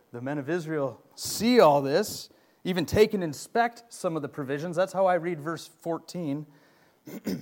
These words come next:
And we're told that they don't ask counsel from the Lord. They simply accept what they see. And Joshua makes peace with the Gibeonites. He makes a covenant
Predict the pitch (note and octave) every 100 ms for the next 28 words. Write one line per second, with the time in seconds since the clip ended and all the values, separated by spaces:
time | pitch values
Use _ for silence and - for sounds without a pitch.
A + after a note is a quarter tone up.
0 | - D3+ E3 E3 A3+ A3 G#3 F#3 A3+ B3
1 | G#3 G#3+ - G#3+ A#3 A3 G#3 - - _
2 | - G#3 G3 G3+ A3+ C#3 C#3 G#3 F3 F3+
3 | E3 - - F#3 G3 F#3+ G3 G#3+ G#3 -
4 | D#3+ G#3 A3 _ _ _ _ _ _ _
5 | - D3+ F#3 A#3+ - G#3+ F3+ E3+ - -
6 | D4 C4+ G3 D#3 C3+ D3+ C3+ B2 A2 -
7 | - - - _ _ _ _ _ _ _
8 | _ _ - F3 F#3+ A3 - A#3+ - -
9 | C4 C4+ F3+ B2+